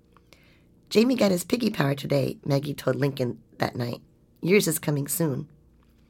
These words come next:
The next week, someone from U F called with bad news. The gene therapy had triggered an adverse reaction. Lincoln would have to wait to get his shot,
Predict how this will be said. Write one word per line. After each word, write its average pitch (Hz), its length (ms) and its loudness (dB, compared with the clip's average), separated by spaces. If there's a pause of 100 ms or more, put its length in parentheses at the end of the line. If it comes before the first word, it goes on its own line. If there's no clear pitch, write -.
(540)
The 175 80 2
next 220 300 6
week, 165 260 -2
someone 170 300 2
from 165 200 -2
U 160 160 2
F 147 160 -4
called 135 260 0
with 135 180 -4
bad 123 220 -6
news. 120 460 -8 (600)
The 160 60 0
gene 202 260 6
therapy 170 320 2
had 151 160 0
triggered 170 300 2
an 156 140 2
adverse 139 500 0
reaction. - 560 -4 (500)
Lincoln 170 320 4
would 135 100 2
have 139 200 -2
to 143 100 2
wait 135 280 4
to - 80 -6
get 131 140 -2
his 127 120 -4
shot, - 400 0